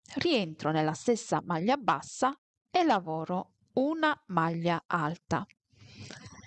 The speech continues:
e il primo punto V. Siccome devo fare l'aumento, ne devo lavorare due di punti V, però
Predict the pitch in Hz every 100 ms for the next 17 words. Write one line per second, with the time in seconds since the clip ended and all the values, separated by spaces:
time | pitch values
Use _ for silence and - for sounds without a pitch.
0 | - - - _ _ _ _ 285 294 302
1 | 294 220 214 214 - 185 175 180 165 156
2 | 156 - _ _ - - - - - -
3 | 233 - 381 262 190 180 - 165 156 180
4 | 285 226 151 170 - 262 294 _ _ _
5 | _ 330 277 202 196 254 277 214 196 196
6 | - 277 254 180 - 165 170 165 156 156
7 | 139 143 - _ _ - - - 359 220
8 | 180